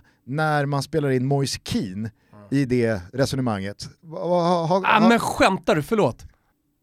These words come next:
Speaker 2: Ah, förlåt, nu avbryter jag bara rakt av. Tror inte Slagge nu,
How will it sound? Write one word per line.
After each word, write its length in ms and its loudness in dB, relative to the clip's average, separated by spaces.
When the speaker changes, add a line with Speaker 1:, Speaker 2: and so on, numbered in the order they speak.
Speaker 2:
Ah, 240 -2
förlåt, 340 4
nu 60 2
avbryter 480 4
jag 80 -2
bara 140 2
rakt 300 0
av. 120 -2
Tror 240 -4
inte 140 -2
Slagge 600 0
nu, 560 4